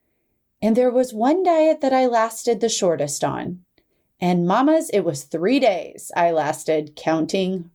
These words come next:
macros. <laughs> I thought my husband and I at each meal were going to go into a war because he would eat more bites than he was allotted.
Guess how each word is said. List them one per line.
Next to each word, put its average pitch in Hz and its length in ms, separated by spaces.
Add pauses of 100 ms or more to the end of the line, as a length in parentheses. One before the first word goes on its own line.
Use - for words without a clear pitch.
macros. 185 1000 (280)
<laughs> - 1900
I 240 140
thought 277 360
my 247 140
husband 240 440
and 247 140
I 233 180
at 190 280
each 220 300
meal 220 280
were 214 140
going 202 300
to 196 60
go 190 220
into 190 240
a 170 140
war 165 540 (1080)
because 262 360
he 294 100
would 262 200
eat 226 180
more 233 180
bites 202 400
than 240 120
he 226 140
was 214 180
allotted. 190 560